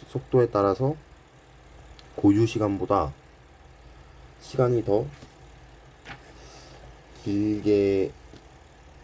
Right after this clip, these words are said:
느려져서 나-, 느려져서 나타나는 게 시간 지연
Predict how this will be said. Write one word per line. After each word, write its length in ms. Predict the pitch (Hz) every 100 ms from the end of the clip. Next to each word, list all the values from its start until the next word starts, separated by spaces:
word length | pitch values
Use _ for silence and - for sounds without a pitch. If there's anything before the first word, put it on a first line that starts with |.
| - - - - - 110
느려져서 680 | 104 113 120 120 113 107
나-, 120 | 92 82 - - - - - 104
느려져서 600 | 101 107 117 113 107 104
나타나는 580 | 87 - 92 90 87 85
게 180 | 107 139 139 - -
시간 340 | - 131 117
지연 440 | 107 90 92 110